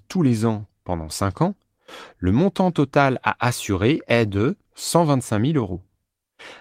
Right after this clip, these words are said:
Avec un risque de non-remboursement évalué à quatre pour cent, cela donne un C D S qui coûte quatre pour cent fois cent vingt-cinq mille euros égale cinq mille euros. Le prix du C D S va évoluer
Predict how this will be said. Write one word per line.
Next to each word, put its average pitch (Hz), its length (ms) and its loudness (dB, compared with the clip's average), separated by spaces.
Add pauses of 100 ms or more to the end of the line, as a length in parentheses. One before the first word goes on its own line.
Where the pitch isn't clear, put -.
Avec 98 280 0
un 110 100 4
risque 135 400 0
de 98 140 0
non-remboursement 127 1040 2
évalué 107 640 2
à - 80 -12
quatre - 360 -4
pour 98 200 -6
cent, 202 240 0 (440)
cela 151 300 2
donne 185 380 2
un 123 120 2
C - 240 2
D 123 120 2
S 113 360 0
qui - 160 -20
coûte - 360 0 (440)
quatre 127 260 0
pour - 260 -4
cent 127 260 2
fois 156 420 2
cent 139 280 0
vingt-cinq 120 460 0
mille 110 160 0
euros 92 400 0
égale 101 460 0 (280)
cinq - 320 -2
mille 175 140 2
euros. 92 240 -2 (880)
Le 92 140 -2
prix 208 300 0
du 131 120 -2
C 120 180 2
D 101 100 2
S 123 300 0
va 104 320 0
évoluer 165 680 2